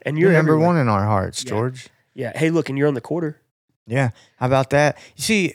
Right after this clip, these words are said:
Speaker 2: yeah, so
Speaker 1: I think
Speaker 2: I
Speaker 1: that would
Speaker 2: think
Speaker 1: take up at least thirty minutes, huh?
Speaker 2: Uh, a good five.
Speaker 1: Yeah,
Speaker 2: <laughs> A
Speaker 1: okay.
Speaker 2: good, a good five.
Speaker 1: <laughs> Okay.
Speaker 2: You'd get a good five minutes out of it.
Speaker 1: All right.
Speaker 2: Dude, I think I'd wanna take him to play, like, some disc golf.
Speaker 1: You, I don't think, I think he's more of a putt-putt guy.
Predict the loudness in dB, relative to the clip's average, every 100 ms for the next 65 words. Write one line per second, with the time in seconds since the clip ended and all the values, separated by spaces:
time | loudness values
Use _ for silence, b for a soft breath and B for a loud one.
0 | -4 0 0 0 -4 -2 2 2 0 -6
1 | _ -4 -2 2 2 2 -2 -4 -6 -4
2 | -6 -6 -10 -10 -10 -10 -12 -12 -12 -14
3 | _ _ _ _ _ _ -20 -18 -20 -18
4 | -20 -12 -8 0 0 0 0 2 2 0
5 | -4 -10 -14 -10 -2 2 2 2 2 2
6 | 0 0 0 -2 -2 -4 -4 -6 -6 -10
7 | -10 -6 -2 2 2 2 0 0 0 -2
8 | -6 -4 -4 -2 -2 -4 -10 -14 -14 -14
9 | -6 -6 -4 -6 -4 -4 -2 -4 -4 -4
10 | -4 -4 -6 -4 -6 -4 -2 -2 -4 -6
11 | -8 -6 -8 -8 -8 -10 -10 -14 _ _
12 | -8 -4 -2 -2 -4 -6 -10 -12 -8 -6
13 | -6 -8 -12 -14 -14 -12 -10 -12 -10 -12
14 | -12